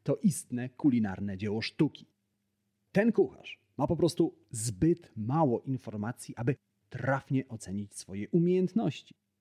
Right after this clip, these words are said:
W rezultacie błędnie zakłada, że wie już całkiem sporo i jest naprawdę dobrym kucharzem. Z drugiej strony, im większe doświadczenie zdobywamy,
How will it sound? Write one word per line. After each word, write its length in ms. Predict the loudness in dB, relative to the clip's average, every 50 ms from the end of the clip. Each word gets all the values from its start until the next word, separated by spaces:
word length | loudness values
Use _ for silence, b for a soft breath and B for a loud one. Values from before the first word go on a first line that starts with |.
| _ _ _ _ _ -2
W 60 | 0
rezultacie 720 | 0 2 2 2 0 0 0 -2 -6 -4 -6 -8 -10 -10 -12 -14 -4
błędnie 540 | 2 4 4 4 4 2 2 4 4 4
zakłada, 720 | 4 0 -6 -10 -10 -12 -12 -12 -12 -10 -10 -10 -12 -14 -14
że 560 | -12 -8 -4 -2 0 0 0 0 -2 -4 -8 -10 _ _ _ _ _ _ _ _ -2
wie 160 | -2 2 4
już 160 | 4 4 2
całkiem 340 | 2 -2 -4 0 2 2 0
sporo 420 | 0 0 -4 -4 -4 -4 -6 -10 -12 _ _ _ _ _ _ 0
i 80 | 2
jest 200 | 2 2 2 0
naprawdę 380 | -4 -8 -8 -8 -8 -6 -6 -2
dobrym 340 | 0 0 0 0 0 -2 -4
kucharzem. 520 | -4 -6 -8 -6 -6 -8 -8 -10 -14 -20 -20 _ _ _ _ _ _ _ _ _ _ _ _ _ _ _ _ _ -10
Z 100 | -4 -2
drugiej 280 | 0 0 2 0 0
strony, 320 | 0 -2 -6 -14 -16 -18 _ _ _ _ _ _ _ _ _ _ _ _
im 340 | 4 4 6 6 4 4 4
większe 360 | 4 4 4 2 2 0 0
doświadczenie 540 | -2 -2 -2 -4 -8 -6 -2 0 0 0 0
zdobywamy, 520 | -2 -4 -6 -4 -4 -4 -6 -6 -8 -14